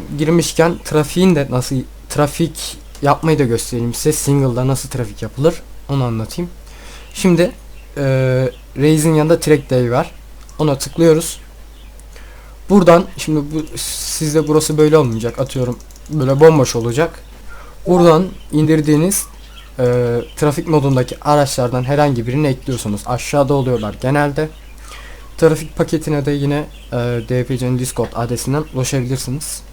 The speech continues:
Burada herhangi bir tanesini seçiyorum. Atıyorum Nissan Leaf diyorum, Camry diyorum. Bunları ekliyorum. Sayısını ne kadar çok yaparsanız o kadar çok kasma ihtimali var. Yani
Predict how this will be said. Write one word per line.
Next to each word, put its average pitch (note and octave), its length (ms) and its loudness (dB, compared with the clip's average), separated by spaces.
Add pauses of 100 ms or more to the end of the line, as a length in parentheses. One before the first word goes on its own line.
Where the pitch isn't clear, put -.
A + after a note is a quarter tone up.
(560)
Burada C#3+ 460 0
herhangi C#3+ 360 0
bir A#2+ 60 -6
tanesini B2+ 360 -2
seçiyorum. A#2 320 -6
Atıyorum A#2 340 -2
Nissan A#2 420 -4
Leaf A2 260 -6
diyorum, F2+ 220 -10 (140)
Camry A2 340 -2
diyorum. F#2 260 -8 (360)
Bunları C3 260 2
ekliyorum. B2+ 540 -6 (600)
Sayısını F3 580 2
ne F3+ 100 6
kadar E3+ 200 4
çok D#3+ 240 0
yaparsanız E3+ 760 0 (340)
o D#3 100 2
kadar D#3 240 2
çok D#3 200 -2
kasma D#3 280 0
ihtimali D#3 480 0
var. D#3 160 0 (140)
Yani C#3 340 0